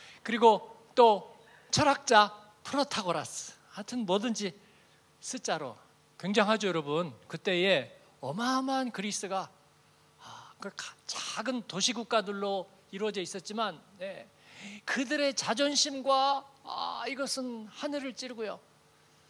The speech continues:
예, 그러고 있었습니다. 그런데 페르시아는요, 그들을 못지 않았습니다. 페르시아는. 저는 그리스보다는 페르시아 쪽에 마음이 가요. 성경은 페르시아 쪽이잖아요.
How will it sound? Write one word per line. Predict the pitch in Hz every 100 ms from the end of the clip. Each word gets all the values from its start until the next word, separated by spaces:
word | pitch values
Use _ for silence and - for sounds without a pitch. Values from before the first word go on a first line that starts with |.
| _ - - - - _ _
예, | 127 127 - _ -
그러고 | - 147 143 127
있었습니다. | 131 139 - 240 - - - _ _ _ _
그런데 | 214 233 226 254 254 - - - _ _ _ - _ _ _ _
페르시아는요, | - 320 330 262 226 202 220 147 101 - _ _ _ -
그들을 | 175 180 262 226
못지 | 143 -
않았습니다. | 202 123 - - - - - _ -
페르시아는. | - 147 - - - _ _ _ _ _ _ _ -
저는 | 175 247 262 160 -
그리스보다는 | - 226 - 214 214 220 196
페르시아 | 254 285 262
쪽에 | 254 202 175
마음이 | 139 123
가요. | 117
성경은 | 226 269 262 226
페르시아 | - 285 254
쪽이잖아요. | - 135 92 - - _